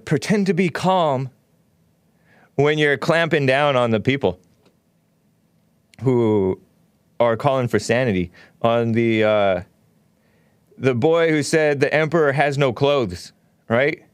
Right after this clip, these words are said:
When you shut down the truth. Sickos. Let me, in the last few minutes here of this, in the last several minutes of this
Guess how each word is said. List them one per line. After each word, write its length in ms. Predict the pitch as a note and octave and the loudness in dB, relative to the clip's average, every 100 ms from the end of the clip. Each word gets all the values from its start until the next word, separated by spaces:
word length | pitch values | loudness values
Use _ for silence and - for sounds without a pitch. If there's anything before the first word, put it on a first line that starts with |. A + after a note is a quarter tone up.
| _ _ _ _ _ _ | _ _ _ _ _ _
When 120 | A#2 | -4
you 60 | A#2 | 0
shut 200 | D#3 G#2+ | 0 0
down 200 | B2+ B2 | -2 -2
the 60 | - | -4
truth. 400 | C#3 A#2+ F2 - _ _ _ _ _ _ _ _ _ _ _ _ _ _ _ _ _ _ _ - _ | -2 -2 -6 -16 _ _ _ _ _ _ _ _ _ _ _ _ _ _ _ _ _ _ _ -20 _
Sickos. 600 | - G2+ G2 E2 - - _ _ _ _ _ _ _ _ _ _ _ _ _ _ _ _ _ _ _ _ _ _ _ _ _ _ _ _ _ _ _ _ _ _ _ _ _ _ _ _ _ - - _ | -6 -2 -2 -4 -8 -18 _ _ _ _ _ _ _ _ _ _ _ _ _ _ _ _ _ _ _ _ _ _ _ _ _ _ _ _ _ _ _ _ _ _ _ _ _ _ _ _ _ -20 -20 _
Let 180 | C3+ F#3+ | -2 0
me, 140 | G#3 | 0
in 100 | E3+ | 2
the 80 | C#3 | 0
last 340 | C3+ D3+ D3+ - | 2 0 -4 -4
few 160 | C3+ | 0
minutes 360 | B2 C#3 A#2 - | 0 0 0 0
here 240 | A#2 G#2+ | 0 2
of 160 | G2+ G#2+ | 0 0
this, 280 | A2 A2 - | -2 -2 -6
in 160 | A2+ | -2
the 60 | G#2 | 0
last 260 | A#2 A2+ | 0 0
several 220 | - A#2+ G#2+ | -2 0 0
minutes 320 | G2+ G2+ - | 0 0 -2
of 120 | F2+ | -2
this 460 | F#2 F2 - - | -2 -2 -6 -16